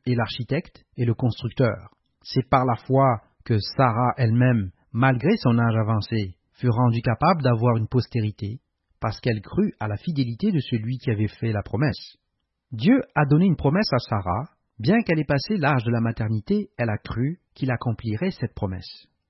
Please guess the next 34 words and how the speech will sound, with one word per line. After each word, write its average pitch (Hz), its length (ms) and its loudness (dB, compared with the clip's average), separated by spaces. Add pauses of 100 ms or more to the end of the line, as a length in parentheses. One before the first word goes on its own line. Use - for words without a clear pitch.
(880)
Nous 143 80 0
poursuivons 190 420 2
au 190 40 4
verset 139 280 0
douze. 107 400 2 (420)
C'est - 180 -4
pourquoi 226 360 0
d'un 143 160 2
seul 123 220 0
homme, 104 320 0 (380)
déjà 127 420 2
usé 123 340 0
de 117 120 2
corps, 110 500 0
naquit 135 500 0
une 120 140 -2
postérité 135 760 0 (220)
nombreuse 131 640 2
comme 123 140 0
les 117 160 0
étoiles 117 240 0
du 104 100 -6
ciel, 127 320 -2 (140)
comme 135 180 0
le 120 60 2
sable 131 400 0
qui - 120 -2
est 117 100 -2
sur 113 140 -2
le 110 100 2
bord 113 260 2
de 107 80 0
la 104 100 0
mer, 123 300 -2